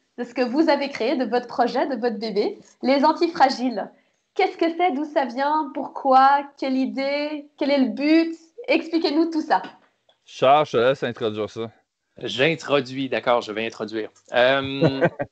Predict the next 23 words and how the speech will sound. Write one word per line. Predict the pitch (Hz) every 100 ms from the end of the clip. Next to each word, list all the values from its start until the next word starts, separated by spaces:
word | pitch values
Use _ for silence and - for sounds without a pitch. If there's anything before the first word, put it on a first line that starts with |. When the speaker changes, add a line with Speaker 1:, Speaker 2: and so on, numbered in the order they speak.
| -
Speaker 2:
<laughs> | 104 95 _ _ -
Speaker 3:
les | 117 143 165 151 135
Antifragiles, | 190 214 - - - - 160 135 180 185
on | 143
a | 143
commencé | 190 196 190 -
à |
en | - 175
parler | - 127 175
quoi ? | - - 147 151 151
Aux | 127 113
alentours | 123 123 123 120 185 190 185
de | 147 143 143 143 139
Noël, | 147 185 208 196
temps | 185
des | 175 165
fêtes, | - 196 -
quelque | 180
chose | - 175
de |
même ? | 175 185 196 175
Speaker 2:
Décembre, | 117 120 127 127 117
ouais. | 101